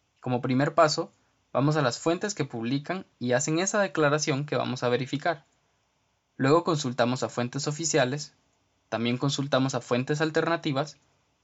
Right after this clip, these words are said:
y luego confirmamos o desmentimos la declaración. La idea no es ir detrás de una afirmación porque ya sabemos que es mentira,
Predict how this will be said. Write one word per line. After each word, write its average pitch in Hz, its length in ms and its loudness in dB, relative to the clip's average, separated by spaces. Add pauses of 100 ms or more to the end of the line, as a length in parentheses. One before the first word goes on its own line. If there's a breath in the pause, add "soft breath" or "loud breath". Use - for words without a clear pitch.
(100)
y 135 80 2
luego 156 300 4
confirmamos 131 840 0
o 127 140 -2
desmentimos 120 680 -4
la 104 120 -8
declaración. - 600 -10 (840)
La 143 160 2
idea 190 540 4
no 170 240 2
es 160 180 -2
ir 165 140 -2
detrás 151 420 2
de 160 80 4
una 147 260 4
afirmación 131 640 -2
porque 143 280 -4
ya 120 160 2
sabemos 127 440 -2
que 113 120 -4
es 110 100 -4
mentira, 127 540 -4